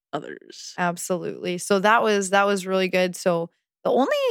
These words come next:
Speaker 2: thing I find interesting a little bit is Connecticut is not back into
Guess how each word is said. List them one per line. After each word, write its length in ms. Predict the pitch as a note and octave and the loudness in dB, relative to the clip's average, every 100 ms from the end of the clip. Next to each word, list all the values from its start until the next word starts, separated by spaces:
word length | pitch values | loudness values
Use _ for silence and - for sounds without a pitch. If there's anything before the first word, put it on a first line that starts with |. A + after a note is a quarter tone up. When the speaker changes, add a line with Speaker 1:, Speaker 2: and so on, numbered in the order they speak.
| C#4+ | 0
Speaker 2:
thing 180 | C4 B3 | 0 2
I 120 | G#3 | 2
find 320 | G#3 G3+ F#3 F3 | 2 0 0 -2
interesting 460 | F#3 - - F#3+ | -6 -8 -4 -4
a 60 | F3+ | -2
little 240 | F3 F3+ | 0 0
bit 340 | F3 D#3+ - - | -2 -4 -6 -8
is 340 | - F3 E3 - | -4 -4 -4 -10
Connecticut 540 | G3+ F3 F#3 - D4 | -8 -4 -4 -4 -4
is 140 | C4+ | -2
not 260 | G#3+ E3+ - | -2 -2 -2
back 280 | D#3+ G3 G#3+ | 0 0 -2
into 460 | - A3 G#3+ G3 | -10 -10 -10 -18